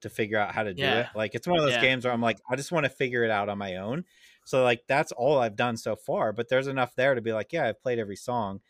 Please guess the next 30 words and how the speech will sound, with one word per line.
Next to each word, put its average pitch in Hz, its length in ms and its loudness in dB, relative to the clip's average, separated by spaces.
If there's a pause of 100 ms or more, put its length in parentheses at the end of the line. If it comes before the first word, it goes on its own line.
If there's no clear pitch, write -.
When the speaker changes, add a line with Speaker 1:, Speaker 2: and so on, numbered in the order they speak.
(220)
Speaker 1:
but 110 100 -2
now 131 180 4
I 131 60 4
have 117 140 0
to 107 80 -6
figure 104 360 -2
out, 98 260 0
like, 92 320 -6 (320)
what 120 180 2
is 131 160 -4
this 131 180 -2
baboon 101 560 0
sanctuary 95 580 -4
thing, 107 260 -6
and 95 100 -8
what 98 140 -2
do 95 120 -2
I 92 100 0
do 92 200 -8
next? 85 500 -10 (340)
And 123 120 0
I 123 80 4
wanna 135 260 4
figure 110 280 -2
it 101 80 -2
out 92 180 -4
naturally, 90 600 -8
and 95 100 -8
maybe 110 320 0
I, 92 240 -4